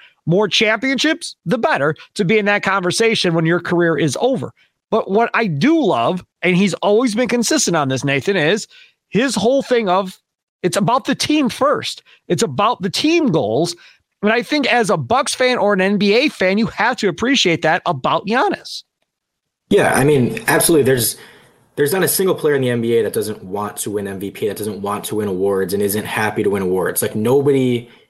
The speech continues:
Speaker 2: nobody just ignores it completely and says, "I don't care about it at all." Like, anyone likes to get recognition. It's, it's a good thing. There's, you know, they, they like that stuff. But there are guys that you can tell, you know, I, I'm not gonna say they prioritize it over the team, but, like, it's,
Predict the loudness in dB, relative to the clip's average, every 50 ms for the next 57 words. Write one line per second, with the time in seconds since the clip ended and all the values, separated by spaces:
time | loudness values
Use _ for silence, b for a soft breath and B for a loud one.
0 | B B _ -4 0 0 0 2 2 0 0 0 -2 -2 -4 -10 -8 _ -6 -6
1 | -4 -4 -4 0 0 0 0 0 -2 -4 -6 -8 -8 -6 -6 -6 -4 -2 -2 -2
2 | -2 -2 -4 -4 -6 -6 -6 -6 -4 -6 -6 -6 -4 -6 -6 -6 -6 -6 -6 -4
3 | -4 -4 -4 -6 -4 -4 -4 -4 -6 -6 -8 -10 -6 -2 0 2 2 2 2 2
4 | 2 0 0 -2 0 0 0 2 2 0 0 -2 -2 -2 -2 -4 -2 -2 -2 -2
5 | -2 -2 -4 -6 -8 -8 -10 -10 -8 -8 -8 -6 -4 -4 -4 -4 -4 -4 -2 -2
6 | 0 0 0 -2 0 -2 -2 -4 -4 -6 -6 -6 -6 -6 -8 -6 _ -2 0 0
7 | 0 0 0 0 -2 -4 -6 -6 -6 -8 -10 -14 b b b b b b b b
8 | b b _ _ _ _ 0 0 0 0 -2 -6 -12 -20 _ _ _ _ _ _
9 | _ _ _ _ _ -2 -2 2 2 4 2 4 2 2 2 2 2 2 2 0
10 | 0 0 -2 -4 -4 -6 -4 -4 -2 -2 0 -2 -2 -4 B B B B B _
11 | _ _ _ -10 -8 -8 -8 -8 -10 -12 -14 _ _ _ _ _ _ _ _ _
12 | _ _ _ _ -6 -4 -2 -2 -2 -2 -2 -2 0 0 0 0 -2 -4 -4 -4
13 | -2 0 -2 -2 -4 -4 -6 -4 -4 -4 -4 -4 -4 -4 -4 -8 -8 -8 -8 -6
14 | -6 -6 -4 -4 -4 -4 -2 -2 -4 -4 -4 -4 -6 -4 -4 -6